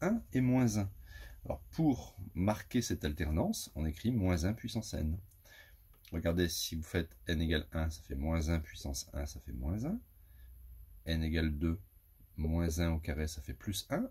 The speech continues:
N égale trois, moins un puissance trois, ça fait moins un. Vous voyez, il y a une alternance. Retenez ça par cœur.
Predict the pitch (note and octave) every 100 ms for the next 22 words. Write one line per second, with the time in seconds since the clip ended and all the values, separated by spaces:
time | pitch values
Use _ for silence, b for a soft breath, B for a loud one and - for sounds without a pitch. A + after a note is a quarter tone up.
0 | - G#2+ G#2 G#2 G2+ - G2+ G2 - b
1 | b b b - D#2 E2 F2 F2+ F2 -
2 | E2+ F2 E2 - F2 E2+ - C2 C2+ C#2+
3 | E2 G#2+ F3+ E2 A#2+ G2 D#2+ F2+ F#2 F2
4 | D#2 C#2 - C3+ D3 C#3 D3 D3 - C#3+
5 | C#3+